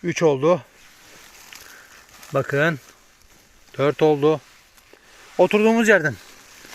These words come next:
Kimse görmedim. Şöyle. Bakın arkadaşlar. Beş oldu. Kimse görmeden. Altı oldu. Yedi oldu.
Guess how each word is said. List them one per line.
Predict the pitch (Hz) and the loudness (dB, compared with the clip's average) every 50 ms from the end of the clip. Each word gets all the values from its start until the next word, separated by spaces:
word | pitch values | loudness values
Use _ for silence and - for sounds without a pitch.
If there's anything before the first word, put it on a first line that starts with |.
| - - - - - - - - | -20 -20 -20 -20 -20 -20 -16 -8
Kimse | - 190 165 - 202 | -6 -4 -2 -2 0
görmedim. | 202 208 214 202 190 156 135 107 - - - - - - - - - - - - - - - - - - - - - - - - - - - - - - - - - - - - - - - - - - - - - - - - - - - - - - - - - - - _ _ - - - - - - | 0 0 0 0 -2 -4 -4 -8 -12 -20 -20 -20 -20 -20 -20 -20 -20 -20 -20 -20 -20 -20 -20 -20 -20 -20 -20 -20 -20 -16 -16 -16 -14 -16 -18 -20 -20 -20 -16 -16 -16 -16 -16 -20 -20 -18 -18 -18 -16 -18 -18 -20 -20 -20 -20 -20 -20 -20 -20 -20 -20 -20 -20 -20 -20 -20 -20 _ _ -20 -20 -20 -20 -20 -20
Şöyle. | - - 131 120 120 120 113 107 107 110 117 123 127 110 - - - - - - _ - _ _ - _ _ _ _ - - - - - - - - - - - | -16 -12 -8 -6 -6 -6 -6 -4 -4 -2 -2 -4 -4 -6 -10 -20 -20 -20 -20 -20 _ -20 _ _ -20 _ _ _ _ -20 -20 -20 -20 -20 -20 -20 -20 -20 -10 -8
Bakın | 127 120 - 127 | -8 -6 -4 -4
arkadaşlar. | 127 123 113 117 117 107 - - 123 123 131 123 - - | -4 -4 -4 -4 -4 -6 -6 -6 -4 -4 -4 -4 -6 -10
Beş | 123 123 123 - 147 | -8 -8 -6 -4 -4
oldu. | 143 139 131 143 147 139 - - - - - - - - - - - - - - - - - - - - - - - - - - - - - - - - - | -4 -4 -2 -2 -4 -4 -6 -12 -20 -20 -20 -20 -20 -20 -20 -20 -20 -20 -20 -20 -20 -20 -20 -20 -20 -20 -20 -20 -20 -20 -20 -20 -20 -20 -20 -20 -20 -20 -16
Kimse | 143 120 - 131 | -14 -10 -6 -4
görmeden. | 127 131 135 135 135 135 123 123 104 - - - - - - - - - - - - | -2 -2 -2 -2 -4 -4 -4 -6 -8 -8 -14 -20 -20 -20 -20 -20 -20 -20 -20 -16 -8
Altı | 127 123 127 120 - - 151 | -4 -4 -4 -4 -2 0 0
oldu. | 147 143 139 135 147 151 139 - - - - - - - - - - - - - - - - - - - - - - - - - - - - - - - - - - - - - - - - - - - - - - _ - - _ - - - - - _ _ _ - - - - | 2 2 2 2 0 0 0 -2 -8 -20 -20 -20 -20 -20 -20 -20 -20 -20 -20 -20 -20 -20 -20 -20 -20 -20 -20 -20 -20 -18 -18 -18 -20 -20 -20 -20 -20 -20 -20 -20 -20 -20 -20 -20 -20 -20 -20 -20 -20 -20 -20 -20 -20 _ -20 -20 _ -20 -20 -20 -20 -20 _ _ _ -20 -20 -16 -10
Yedi | 139 135 131 120 147 | -6 -6 -4 -2 0
oldu. | 147 147 151 147 139 147 156 156 147 | 0 0 0 -2 -2 0 0 0 0